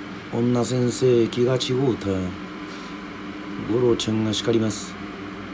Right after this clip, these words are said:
「自分の母だぞ。」ホラ貝は鳴るはずがありませんでした。木口に口を、を当てていません。よく見るとちょっと離れています。口を固く結んでほっぺたを膨らませているだけ。ただそれだけでした。花子先生は力みます。顔は真っ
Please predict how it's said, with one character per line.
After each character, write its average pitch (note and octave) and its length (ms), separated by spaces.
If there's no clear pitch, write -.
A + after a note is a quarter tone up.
「自 F#2+ 100
分 B2+ 160
の A#2+ 100
母 C#3 200
だ B2 140
ぞ。」 C#3 260
ホ G#2+ 80
ラ G#2+ 100
貝 G2 160
は F#2+ 140
鳴 G#2+ 160
る C#3+ 60
は D#3 100
ず C3 80
が B2+ 100
あ A#2+ 40
り A#2 60
ま G#2+ 120
せ A2+ 80
ん G#2 100
で G2+ 80
し - 100
た。 A2 120
木 - 160
口 A2 180
に G2 80
口 C#3 240
を、 C3+ 60
を A#2+ 40
当 A2+ 40
て C#3 140
て D3+ 160
い D3 40
ま C3+ 80
せ B2+ 140
ん。 A#2+ 160
よ A#2+ 80
く B2+ 80
見 A#2+ 80
る G2+ 60
と G#2+ 100
ち - 140
ょ - 20
っ - 40
と - 120
離 C#3+ 200
れ E3+ 40
て - 100
い G#2 40
ま G2 100
す。 - 80
口 - 240
を B2+ 80
固 B2 220
く B2 80
結 A#2 180
ん A#2 120
で G#2+ 80
ほ G#2 100
っ G#2+ 100
ぺ D3+ 60
た C#3+ 160
を A2 80
膨 D3+ 80
ら D#3+ 40
ま D3+ 120
せ C3+ 100
て A#2+ 120
い A2 120
る G2 80
だ G2 80
け。 F#2 140
た C3+ 240
だ B2+ 120
そ - 140
れ A#2+ 80
だ D3+ 100
け C3+ 120
で - 80
し - 100
た。 - 80
花 B2 140
子 A2 100
先 G#2 160
生 G#2+ 160
は G#2 160
力 G#2 220
み A#2+ 100
ま A2 60
す。 - 300
顔 A#2 280
は A#2 80
真 G#2+ 120
っ - 20